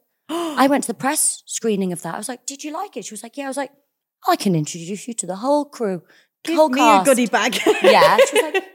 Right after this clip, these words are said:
Speaker 2: "Have, have." And I was like, "Thank you." And then I was like, <laughs> and then I was like,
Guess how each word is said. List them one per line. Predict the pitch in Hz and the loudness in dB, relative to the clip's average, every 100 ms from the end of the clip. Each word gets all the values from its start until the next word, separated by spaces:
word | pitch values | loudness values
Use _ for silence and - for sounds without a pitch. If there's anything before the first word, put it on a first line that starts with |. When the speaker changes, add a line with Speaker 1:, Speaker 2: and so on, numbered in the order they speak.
| _ _ _ _ _ 277 | _ _ _ _ _ -14
Speaker 2:
"Have, | - 381 453 - _ _ _ 370 | -12 -14 -16 -20 _ _ _ -16
have." | - | -12
And | 220 | -10
I | 220 | -8
was | 214 | -8
like, | 269 226 | -12 -18
"Thank | - 359 381 | -14 -14 -10
you." | 214 160 - - _ | -10 -10 -14 -20 _
And | 226 | -6
then | 254 | -4
I | |
was | 254 277 | -4 -8
like, | 277 _ _ _ | -14 _ _ _
<laughs> | - 180 190 196 240 - 165 - 359 359 175 - | -12 -8 -6 -4 -6 -2 0 2 2 0 -6 -2
and | 190 | 0
then | 202 202 208 - 214 - _ | 4 4 4 -2 -16 -16 _
I | 156 | -8
was | 165 185 | -6 -6
like, | 180 180 | -8 -10